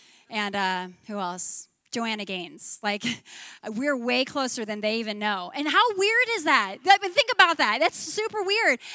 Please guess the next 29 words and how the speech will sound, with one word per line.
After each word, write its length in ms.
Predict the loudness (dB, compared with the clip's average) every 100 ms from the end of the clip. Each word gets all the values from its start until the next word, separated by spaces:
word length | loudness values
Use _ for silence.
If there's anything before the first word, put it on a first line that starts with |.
| -6
And 120 | 4 4
we've 140 | 4 -2
become, 300 | 0 2 6
like, 180 | 4 4
expert 540 | 2 2 -2 -2 -2 -2
stalkers 800 | -4 0 0 0 -8 -6 -12 -12 -14
because 400 | -8 0 0 0
we 140 | -2 0
can 160 | 0
find 220 | -2 -2 -2
out 100 | -4
people's 260 | -6 -4
location 540 | -4 -4 -6 -6 -10 -12
'cause 180 | -12
you 140 | -12 -10
check 260 | -8 -8 -8 -10
in. 180 | -12 -18 -20 -20 -12
When 160 | -8
you 60 | -6
come 100 | -6
to 60 | -4
Project 320 | -6 -6 -10
Church, 240 | -8 -10
you 80 | -10
say, 260 | -6 -6 -8 -16 -16
"I 160 | -14 -12
came 300 | -10 -8 -8
to 160 | -10
ten 260 | -10 -10